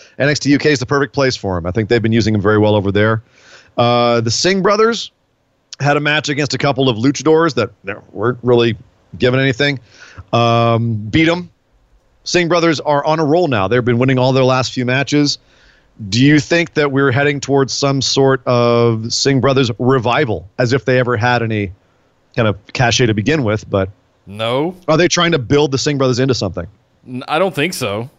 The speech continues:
Speaker 2: Uh, it'll be interesting to see if this develops into anything more than, than it is, uh, them just having, like, exhibition tag matches on, in the cruiserweight division. Frankly, I, I think they were so good at what they were doing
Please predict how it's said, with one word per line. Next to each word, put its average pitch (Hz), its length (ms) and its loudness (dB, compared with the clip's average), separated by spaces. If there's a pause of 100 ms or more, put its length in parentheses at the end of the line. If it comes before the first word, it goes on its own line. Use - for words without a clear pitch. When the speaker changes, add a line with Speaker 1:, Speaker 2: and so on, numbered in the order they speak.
(200)
Speaker 2:
Uh, 123 260 0
it'll 147 160 2
be 147 120 4
interesting 151 340 0
to 139 60 0
see 156 180 2
if 143 120 2
this 156 180 0
develops 139 560 0
into 123 160 -2
anything 123 400 -2
more 123 320 2
than, 117 280 0
than 117 140 0
it 110 120 0
is, 123 560 0
uh, 113 280 0
them 123 240 0
just 120 200 -2
having, 120 360 0
like, 110 260 -2 (260)
exhibition 123 680 -2
tag 123 320 -2
matches 110 400 -2
on, 110 160 -4
in 113 120 -6
the 107 60 -6
cruiserweight 131 440 0
division. 101 360 -4 (540)
Frankly, 262 400 0
I, 214 240 0
I 220 60 0
think 240 220 -2
they 233 100 2
were 180 140 0
so 208 360 0
good 135 540 2 (460)
at 139 460 0
what 143 340 0
they 165 120 2
were 147 140 0
doing 165 560 0